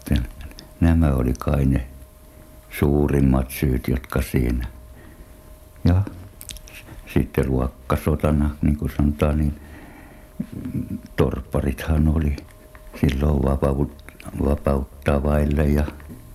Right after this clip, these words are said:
tarkoituksena näköinen, että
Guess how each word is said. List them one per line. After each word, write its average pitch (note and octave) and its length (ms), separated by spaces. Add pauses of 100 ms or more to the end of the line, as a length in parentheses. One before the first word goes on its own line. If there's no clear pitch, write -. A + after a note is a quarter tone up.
(360)
tarkoituksena F2 920 (180)
näköinen, F2 600
että - 340